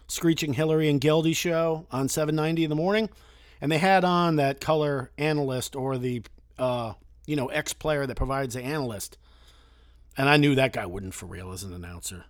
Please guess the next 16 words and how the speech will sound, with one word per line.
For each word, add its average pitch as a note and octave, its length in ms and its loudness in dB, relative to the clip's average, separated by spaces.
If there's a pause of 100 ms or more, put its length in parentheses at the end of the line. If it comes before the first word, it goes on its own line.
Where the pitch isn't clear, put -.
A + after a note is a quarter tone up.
(300)
He's B2+ 200 -4
a B2 40 -6
feel-good C#3+ 460 0
story. C3 480 -2
I'm B2 140 -2
not B2+ 160 -4
gonna C3 120 -6
beat C3 220 -4
up B2 240 -4
on A#2+ 240 -6
him. A2+ 160 -6 (300)
I'm A2+ 160 -6
glad C3 320 -6
he's C3 180 -6
healthy, C3 480 -4 (300)
but G#2 240 -8